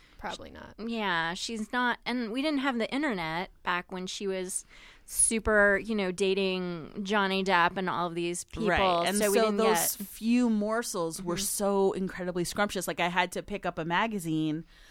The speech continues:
Speaker 3: so I could read about the fact that she was engaged to Johnny Depp in the early nineties. Peak Depp.
Speaker 2: Ugh.
Speaker 3: The,
Speaker 2: So
Speaker 3: the
Speaker 2: good back
Speaker 3: greatest of
Speaker 2: then.
Speaker 3: all Depps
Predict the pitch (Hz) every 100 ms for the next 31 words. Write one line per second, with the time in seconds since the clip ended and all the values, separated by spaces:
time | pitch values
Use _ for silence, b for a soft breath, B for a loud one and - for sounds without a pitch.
0 | B B - 170 165 - 160 160 175 196
1 | 208 208 - 165 160 156 156 - 160 -
2 | 151 151 156 - 165 156 151 147 151 170
3 | 175 185 170 160 160 156 143 - - 160
4 | 156 151 156 151 - 269 285 - 220 185
5 | 151 - - - - _ - 202 185 -
6 | B B B B 185 175 - 196 185 208
7 | 214 202 185 196 196 208 - 196 185 180
8 | 180 175 165 165 - 226